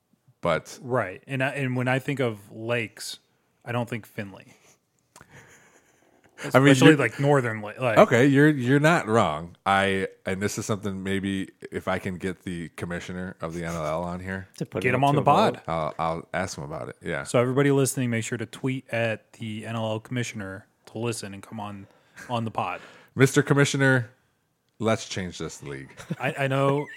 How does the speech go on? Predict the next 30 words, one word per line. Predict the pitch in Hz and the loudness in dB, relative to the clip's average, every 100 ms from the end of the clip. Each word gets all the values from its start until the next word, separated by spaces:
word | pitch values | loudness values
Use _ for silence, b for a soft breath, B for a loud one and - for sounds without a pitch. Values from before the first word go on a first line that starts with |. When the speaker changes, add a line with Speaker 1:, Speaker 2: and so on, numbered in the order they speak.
| - | -8
Speaker 2:
M-, | 156 139 165 - | -6 -4 -2 -2
Mister | 143 - | -2 -2
Pullman, | 135 143 135 143 156 | 2 4 4 0 -4
Coach | - 123 - | -8 -8 -4
Pullman | 127 123 | -2 -2
was | 120 120 | -2 -2
on | 113 | -2
Speaker 1:
Yes, | 113 | -2
Speaker 2:
here. | 117 135 | -4 -4
I'm | 117 | -2
sure | 82 110 | -2 -2
Speaker 1:
yes. | 107 | -6
Speaker 2:
he | 127 113 107 | -8 -8 -4
has | 113 104 | -4 -4
some | 123 | -6
type | 120 104 | -6 -8
of | 101 | -8
connection. | 107 95 92 113 139 - _ _ _ _ _ _ - | -10 -12 -10 -10 -12 -14 _ _ _ _ _ _ -2
Speaker 1:
Uh, | 104 101 | 0 2
oh, | 123 | 4
I'm | 107 90 | 4 2
sure, | 160 85 | -2 -2
yeah. | 101 82 - _ _ _ | -2 -2 -8 _ _ _
He's | 110 101 | -6 -2
in | 104 | -4
a | 95 87 | -2 -4
bunch | 80 104 98 | -2 -4 -4
of | 80 | -6
different, | 85 87 78 - _ _ - | -8 -8 -10 -14 _ _ -14
um, | 76 65 57 | -12 -12 -14